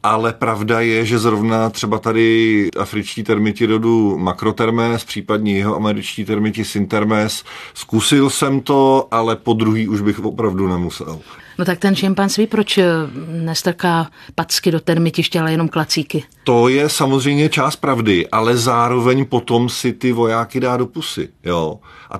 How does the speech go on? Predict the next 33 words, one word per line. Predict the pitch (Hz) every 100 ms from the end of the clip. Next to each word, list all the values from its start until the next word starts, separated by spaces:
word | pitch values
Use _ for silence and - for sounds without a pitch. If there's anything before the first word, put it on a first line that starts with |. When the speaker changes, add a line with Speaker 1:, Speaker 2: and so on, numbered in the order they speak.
| -
Speaker 1:
i | 127
na | 120 120
to | 139
musí | 131 117 -
být | 117 123 123
nějaký | 123 120 135
triky | 127 123 - 113 107 - -
a | -
než | 107 104
se | 117
tohle | 123 117 117
co | - 131
naučí, | 123 113 - 120 113 113 - - -
tak | - -
se | -
obávám, | 120 113 110 110 113 113
že | 107
to | 120
může | 113 113 104
jako | 113 107 117
hodně | 98 107 104 110
bolet. | 101 90 73 78 - _ _ _ _ _
Speaker 2:
Paní | 160 170
Alen, | 151 156
tak | 160
jak | 170 -
to |
tedy | 175 180
konzumuje, | 175 180 180 233 277 233
pokud | 180 190 170
by | 175
ho | 160
kousli? | 170 160 - 160